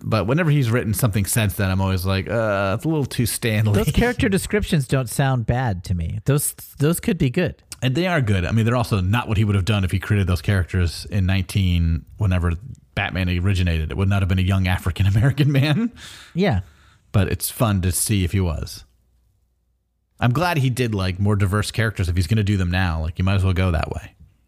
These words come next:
Speaker 2: Um, I don't know. Yeah, I,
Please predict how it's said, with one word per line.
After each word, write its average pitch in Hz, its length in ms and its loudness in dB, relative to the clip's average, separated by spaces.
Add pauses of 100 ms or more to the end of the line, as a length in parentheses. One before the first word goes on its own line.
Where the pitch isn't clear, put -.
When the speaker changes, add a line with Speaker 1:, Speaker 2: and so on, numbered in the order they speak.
(1080)
Speaker 2:
Um, 117 500 2 (1800)
I 139 40 -4
don't 175 120 2
know. 135 140 2 (300)
Yeah, 131 260 4
I, 127 160 4